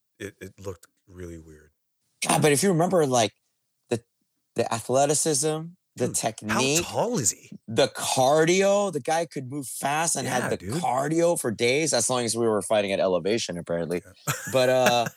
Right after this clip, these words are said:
Speaker 2: sorry, again, that Mexico City fight, man, that
Speaker 1: Dude, he
Speaker 2: changed
Speaker 1: was
Speaker 2: him too. That
Speaker 1: six
Speaker 2: changed him too.
Speaker 1: He was a Bay Area guy too. Salinas, California.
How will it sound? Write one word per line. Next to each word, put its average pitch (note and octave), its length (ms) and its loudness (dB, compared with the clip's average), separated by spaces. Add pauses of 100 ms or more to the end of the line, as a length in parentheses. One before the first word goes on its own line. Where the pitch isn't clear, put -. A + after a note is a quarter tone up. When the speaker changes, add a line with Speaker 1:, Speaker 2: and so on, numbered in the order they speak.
(920)
Speaker 2:
sorry, G#2 560 -2
again, F#2 460 -10 (220)
that F#2 180 -10
Mexico G2 420 -4
City A2 280 2
fight, F#2 320 0
man, F#2+ 220 -2
that G#2+ 140 0
Speaker 1:
Dude, B3+ 80 -2
he - 80 0
Speaker 2:
changed A#2+ 240 2
Speaker 1:
was B2 180 4
Speaker 2:
him G3 140 6
too. F3+ 60 4
That F3 80 4
Speaker 1:
six A3 100 0
Speaker 2:
changed G3 240 -2
him A3+ 120 -2
too. B3 420 -2
Speaker 1:
He F3+ 100 -16
was F#3 200 -8
a C#3+ 40 -8
Bay C3+ 280 -8
Area C#3+ 280 -10
guy A#2+ 260 -12
too. A#2 220 -18
Salinas, A2 640 -10
California. G2 800 -16